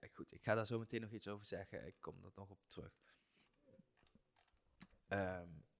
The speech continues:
het gaat over Erik Daman. Erik Daman is en was de hoofdontwerper van Fantasialand.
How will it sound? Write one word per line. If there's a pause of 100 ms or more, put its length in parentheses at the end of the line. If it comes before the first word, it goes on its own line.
(200)
het
gaat
over
Erik
Daman. (1000)
Erik
Daman (1000)
is
en
was (320)
de
hoofdontwerper
van (840)
Fantasialand.